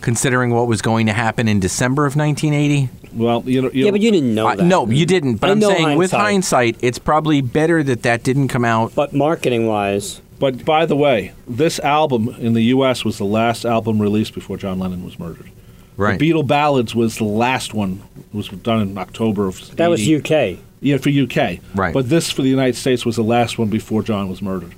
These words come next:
Speaker 1: Right.
Speaker 2: Um, so, you know, you're still buying a thing, "Oh, maybe they'll get back together." After that, you look at it differently. So.
Speaker 3: And, and as far as going back to the cover, which had the Mad Day Out,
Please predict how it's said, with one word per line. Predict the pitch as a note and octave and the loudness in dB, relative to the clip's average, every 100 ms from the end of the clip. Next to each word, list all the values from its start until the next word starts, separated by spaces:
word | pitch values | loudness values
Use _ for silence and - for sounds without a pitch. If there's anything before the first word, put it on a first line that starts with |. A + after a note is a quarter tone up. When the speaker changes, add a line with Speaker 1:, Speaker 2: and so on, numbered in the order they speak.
| - - - | -20 -10 -4
Speaker 1:
Right. | F#2 - | -4 -2
Speaker 2:
Um, | A2 A2 G#2 | -2 -2 -2
so, | - B2 A#2+ B2 B2 - | 0 0 0 -2 -10 -4
you | C3+ B2+ | 0 2
know, | |
you're | B2+ C3+ | 2 0
still | - F3+ | 0 -2
buying | C#3 D3 D3 C3+ | 0 2 2 0
a | |
thing, | C3 | 0
"Oh, | B2+ A3 | 0 0
maybe | C#4+ D#4 | -4 -6
they'll | C4+ C4 | -6 -4
get | A3+ | -4
back | B3 A3+ | -4 -6
together." | A3 G3+ D3+ - - - - - | -4 -4 -4 -4 -12 -20 -18 -2
After | D3+ E3+ E3+ | 0 2 2
that, | C#3 | 2
you | C#3 | 2
look | C#3 B2 | 2 2
at | |
it | B2 | 0
differently. | A#2 C3+ F#2 D#2+ - | 0 -2 -4 -10 -14
So. | - F#2+ F#2 - D3+ | -8 -8 -8 -8 -4
Speaker 3:
And, | D#3 | -2
and | D#3+ D3+ | 0 0
as | C#3+ | 0
far | D#3+ D#3+ | 2 2
as | C3+ | 2
going | C#3+ C3 | 0 0
back | C3 B2 G#2+ | 2 0 -2
to | C3 B2 G#2+ | 0 0 0
the | A2 G#2 | -2 -2
cover, | - C#3+ B2 G#2+ | -2 -2 0 0
which | G#2+ - | 0 0
had | B2+ A#2+ G#2+ | 0 0 0
the | A2 G2+ | -2 -2
Mad | A2+ A#2 A2+ | -2 -2 0
Day | A2 A2 | 0 2
Out, | A2 | 0